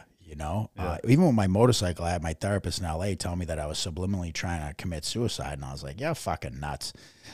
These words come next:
Speaker 1: And then you go home and think on that and you go like, "She could be onto something," you know?
Speaker 2: Well, I, I know that feel. I'd, like, when, um, that's one of the things we talk about is the, when my, walked in on my first wife cheating on me,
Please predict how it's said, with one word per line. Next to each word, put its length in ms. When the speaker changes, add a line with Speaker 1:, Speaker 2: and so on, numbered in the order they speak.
Speaker 1:
And 140
then 100
you 80
go 140
home 280
and 100
think 200
on 140
that 160
and 80
you 80
go 100
like, 180
"She 140
could 160
be 120
onto 220
something," 420
you 120
know? 220
Speaker 2:
Well, 160
I, 240
I 60
know 200
that 220
feel. 100
I'd, 160
like, 180
when, 380
um, 420
that's 160
one 80
of 60
the 60
things 140
we 60
talk 260
about 160
is 120
the, 280
when 100
my, 160
walked 260
in 80
on 60
my 100
first 280
wife 300
cheating 260
on 120
me, 140